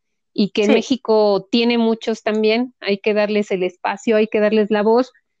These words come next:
Speaker 1: y sobre todo que considerar que son competentes también a nivel internacional y que se la comiencen a creer, ¿no?
Speaker 2: ¿Cómo no? Esto de que, que tú dijiste, ¿no? Es, eh,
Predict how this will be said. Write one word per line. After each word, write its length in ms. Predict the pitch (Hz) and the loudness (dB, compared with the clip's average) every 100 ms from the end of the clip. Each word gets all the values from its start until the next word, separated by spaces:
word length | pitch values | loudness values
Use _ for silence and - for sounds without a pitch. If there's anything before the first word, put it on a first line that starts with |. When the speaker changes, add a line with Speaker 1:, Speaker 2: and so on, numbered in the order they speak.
| _ _ _ - | _ _ _ -10
Speaker 1:
y 260 | - 254 254 | 0 2 2
sobre 280 | 247 247 247 | 2 2 2
todo 380 | 247 269 269 269 | 0 0 -2 -2
que 400 | 233 226 220 - - _ _ _ _ _ _ | -2 0 -2 -6 -20 _ _ _ _ _ _
considerar 520 | - 254 247 254 277 269 | -2 0 2 2 0 0
que 120 | 294 | -2
son 220 | 285 254 | 0 -2
competentes 720 | 262 247 240 202 233 233 214 | 0 0 0 -2 -2 0 -4
también 380 | - 208 202 220 | -2 0 0 0
a 40 | 220 | 0
nivel 280 | 202 202 | 2 2
internacional 680 | 220 214 190 196 185 214 247 | 0 0 0 0 0 -2 0
y 80 | 294 | 0
que 100 | 226 | 0
se 100 | 202 | 0
la 100 | 196 | 0
comiencen 460 | 190 208 226 247 220 | 0 0 0 0 -2
a 80 | 196 | -2
creer, 340 | 202 254 330 | -4 -2 -4
¿no? 260 | 415 294 392 _ _ _ _ _ _ _ - _ _ _ - - - - | -4 -6 -10 _ _ _ _ _ _ _ -20 _ _ _ -20 -18 -20 -6
Speaker 2:
¿Cómo 240 | 254 233 | -2 0
no? 220 | 220 190 294 - _ _ - | 0 -2 -4 -12 _ _ -4
Esto 400 | 220 - 262 254 | -4 -2 0 2
de 600 | 226 202 190 185 180 175 | 2 2 0 -2 -4 -6
que, 160 | - 190 _ - | -8 -8 _ -6
que 100 | 208 | -4
tú 180 | - | 0
dijiste, 480 | 302 294 214 - 175 | -2 -2 -8 -8 -6
¿no? 260 | 165 180 220 | -4 -4 -4
Es, 360 | 190 175 - - | -4 -6 -8 -4
eh, 360 | 170 170 170 | -2 -2 -4